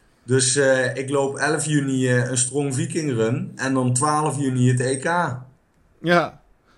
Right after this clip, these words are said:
Speaker 2: Dus elf juni ga je de water doen en dan de dag daarna ga je de E K, eh, ga je het E K lopen.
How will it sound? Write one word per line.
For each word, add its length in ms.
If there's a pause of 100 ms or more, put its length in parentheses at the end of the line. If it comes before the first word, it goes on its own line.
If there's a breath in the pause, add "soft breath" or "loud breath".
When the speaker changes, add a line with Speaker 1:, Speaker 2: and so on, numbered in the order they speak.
Speaker 2:
Dus 140
elf 260
juni 220
ga 120
je 100
de 80
water 420
doen 200
en 140
dan 160
de 100
dag 180
daarna 340
ga 180
je 240
de 320
E 60
K, 80
eh, 80 (640)
ga 160
je 100
het 140
E 140
K 60 (140)
lopen. 380